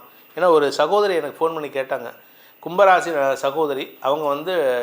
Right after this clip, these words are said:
டைவர்ஸ்க்கு அப்ளை பண்ணியிருக்காங்களாம், அவங்க ஹஸ்பண்ட். இவங்க கேட்குறாங்க, "நாங்க ரெண்டு பேரும் சேர்ந்து இருப்போமா சார்?" அப்படின்ட்டு. இது இப்போ இந்த மாசத்தை பொறுத்த வரைக்கும் உங்களுக்கு யாரு கூடயுமே ஒத்து போகலையே.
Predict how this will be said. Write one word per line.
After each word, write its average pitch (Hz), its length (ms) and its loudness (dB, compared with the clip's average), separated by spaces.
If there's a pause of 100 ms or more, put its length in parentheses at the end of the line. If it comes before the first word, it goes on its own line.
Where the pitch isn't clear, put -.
(160)
டைவர்ஸ்க்கு 180 380 0
அப்ளை 160 240 -2
பண்ணியிருக்காங்களாம், 127 640 -8 (580)
அவங்க 127 320 0
ஹஸ்பண்ட். 147 320 -2 (380)
இவங்க 185 260 -2
கேட்குறாங்க, 185 440 0
"நாங்க 139 200 -4
ரெண்டு 143 180 -4
பேரும் 180 160 -4
சேர்ந்து 175 300 -4
இருப்போமா 139 320 -6
சார்?" 123 340 -4
அப்படின்ட்டு. 117 320 -14 (600)
இது 196 340 -4
இப்போ 180 340 -2
இந்த 196 200 2
மாசத்தை 240 500 2
பொறுத்த 196 300 -2
வரைக்கும் 180 380 -2
உங்களுக்கு 175 480 -2
யாரு 175 340 2
கூடயுமே 226 340 0
ஒத்து 220 220 -2
போகலையே. 175 460 -4